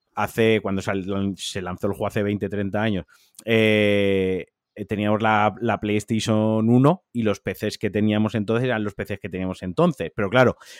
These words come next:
ahora sale el Final Fantasy siete original, la versión de Steam. Co-,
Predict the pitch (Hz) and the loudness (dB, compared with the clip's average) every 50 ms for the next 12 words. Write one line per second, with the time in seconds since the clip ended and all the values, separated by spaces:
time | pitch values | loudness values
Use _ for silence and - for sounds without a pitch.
0 | - _ 117 117 113 131 127 131 143 131 110 101 95 - 117 117 120 123 120 - | -10 _ 4 6 6 6 4 4 2 2 2 0 0 0 0 2 2 0 0 0
1 | 131 120 127 120 - - 131 123 - - 143 135 110 110 101 107 104 - 110 110 | -2 0 -2 -4 -4 -4 -8 -8 -6 -2 -2 0 0 0 -2 -2 -2 -2 0 2
2 | 127 147 160 - - 113 113 107 104 101 - - 113 113 120 117 - - _ 135 | 2 2 2 -2 -2 -2 0 0 0 -2 -2 0 2 2 2 2 0 0 _ 0
3 | 127 110 92 - _ _ _ _ _ _ _ _ - 131 | 0 0 0 -4 _ _ _ _ _ _ _ _ 4 6